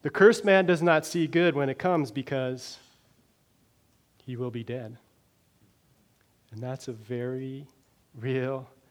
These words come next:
and true possibility. And so it moves us now to our final description of the spiritual environment that they have reaped in verse six, that he shall dwell in the parched places of the wilderness in an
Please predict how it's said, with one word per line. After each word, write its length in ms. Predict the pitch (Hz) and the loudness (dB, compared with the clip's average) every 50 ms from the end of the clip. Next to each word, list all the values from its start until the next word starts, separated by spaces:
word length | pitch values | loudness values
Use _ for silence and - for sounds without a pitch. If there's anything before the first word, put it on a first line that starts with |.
| _ _ _ | _ _ _
and 160 | 127 113 117 | -14 -14 -14
true 460 | - - - 123 120 117 117 113 113 113 _ _ _ _ _ _ _ | -14 -12 -10 -10 -8 -8 -10 -10 -12 -16 _ _ _ _ _ _ _
possibility. 800 | - - 113 110 - 120 104 110 107 110 101 - - - - - _ _ _ _ _ _ _ _ _ _ _ _ _ _ _ _ _ _ _ _ _ _ _ _ _ _ _ _ _ _ _ _ - _ _ _ _ _ _ _ | -16 -16 -16 -14 -14 -14 -14 -14 -14 -14 -16 -18 -20 -20 -20 -20 _ _ _ _ _ _ _ _ _ _ _ _ _ _ _ _ _ _ _ _ _ _ _ _ _ _ _ _ _ _ _ _ -20 _ _ _ _ _ _ _
And 80 | 127 | -8
so 120 | - 151 147 | -4 -4 -2
it 20 | |
moves 240 | 143 147 156 147 160 | 0 0 0 2 0
us 100 | 156 156 | 2 2
now 140 | 175 156 156 | 2 2 2
to 260 | 156 - 151 143 143 | 2 0 -2 0 0
our 80 | 135 131 | -2 0
final 400 | - 175 175 190 196 170 147 135 | 4 6 6 8 8 6 4 2
description 500 | 139 139 - - 151 143 - - 165 165 | 0 -6 -4 -4 -4 -4 -2 -4 -2 -2
of 80 | 156 | -2
the 60 | 147 | -2
spiritual 420 | 135 - 156 156 156 156 - 156 143 | -4 -2 0 0 0 0 0 -4 -4
environment 520 | 127 123 139 139 143 147 151 156 160 156 | -2 -2 0 0 0 0 0 -2 -2 -2
that 200 | 156 143 135 131 | -4 -4 -4 -4
they 140 | 143 143 143 | -2 -2 0
have 200 | 135 135 117 123 | 0 -2 -2 -4
reaped 280 | 139 147 170 165 - 147 | -4 -4 -4 -6 -6 -8
in 100 | 131 120 | -8 -4
verse 240 | 135 139 135 - | -4 -4 -4 -4
six, 460 | - 156 170 185 - - - - - - _ _ _ _ _ _ _ - - - - _ _ | -4 -4 -4 -6 -6 -12 -14 -16 -16 -18 _ _ _ _ _ _ _ -20 -20 -20 -20 _ _
that 140 | 135 127 - | -10 -8 -4
he 140 | - 165 | -4 -4
shall 240 | 156 - 175 151 139 | -2 2 2 2 2
dwell 540 | 120 113 139 135 151 160 180 190 196 208 202 | 0 0 0 4 4 6 6 6 4 4 2
in 120 | 175 151 | 0 -2
the 80 | 143 139 | -4 -4
parched 380 | - - - 165 180 175 - - | -4 -2 0 0 0 0 -2 -4
places 400 | - 175 170 170 170 170 165 165 | -2 -2 0 0 -2 -4 -4 -4
of 80 | 175 | -2
the 60 | 165 | -2
wilderness 500 | 147 139 135 131 127 139 135 135 135 - | -2 -2 -4 -2 -2 -2 -4 -4 -4 -6
in 160 | - - 123 127 | -10 -10 -10 -10
an 100 | 139 | -10